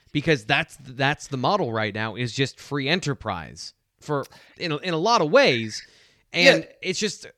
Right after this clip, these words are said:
Speaker 1: what's your f-, what's your favorite corporation? 'Cause that's the size and the scope of where this can grow to.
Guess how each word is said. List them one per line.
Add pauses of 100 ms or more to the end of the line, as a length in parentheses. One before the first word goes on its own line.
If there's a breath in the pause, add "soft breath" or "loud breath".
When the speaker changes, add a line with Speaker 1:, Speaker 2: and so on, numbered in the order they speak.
(680)
Speaker 1:
what's
your
f-, (100)
what's
your
favorite
corporation? (520 soft breath)
'Cause
that's
the
size
and
the
scope
of
where
this
can
grow
to.